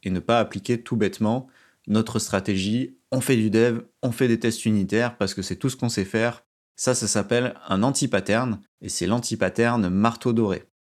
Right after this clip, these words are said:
Si je vous donne un marteau, je vous donne un clou, vous allez voir que ça marche bien. Et demain, je vais vous donner une vis, et vous allez essayer de planter la vis avec votre marteau. Donc vraiment, il faut réfléchir à la bonne stratégie par rapport à votre projet. Chaque projet est unique,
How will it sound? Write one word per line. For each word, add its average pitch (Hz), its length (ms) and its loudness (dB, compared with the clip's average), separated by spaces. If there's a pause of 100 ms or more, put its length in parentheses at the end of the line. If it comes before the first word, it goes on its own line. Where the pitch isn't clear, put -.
Si - 160 -4
je 87 100 -4
vous 87 140 -2
donne 123 200 2
un 123 80 4
marteau, 131 640 2
je 92 120 -10
vous 98 100 0
donne 120 240 4
un 117 120 2
clou, 139 420 2
vous 95 100 -4
allez 92 140 2
voir 123 200 2
que - 100 -8
ça 98 120 -2
marche 110 300 0
bien. 104 300 -4 (280)
Et 110 100 -8
demain, 127 400 4
je 117 100 0
vais 98 40 2
vous 95 100 4
donner 117 260 2
une 113 100 4
vis, 117 380 0
et - 60 -6
vous 98 160 0
allez 95 160 2
essayer 123 340 0
de 98 100 -4
planter 127 320 0
la 110 100 4
vis 117 220 0
avec 104 160 0
votre 101 260 -4
marteau. 101 400 -4 (280)
Donc 87 160 -6
vraiment, 113 400 2
il 120 60 0
faut 87 180 -2
réfléchir 120 720 0 (220)
à - 60 4
la 110 100 6
bonne 123 160 2
stratégie 107 580 0
par 143 240 2
rapport 135 260 2
à 123 40 0
votre 113 260 -2
projet. 92 480 -4
Chaque 147 340 -2
projet 110 540 -2 (300)
est 135 200 0
unique, 113 440 0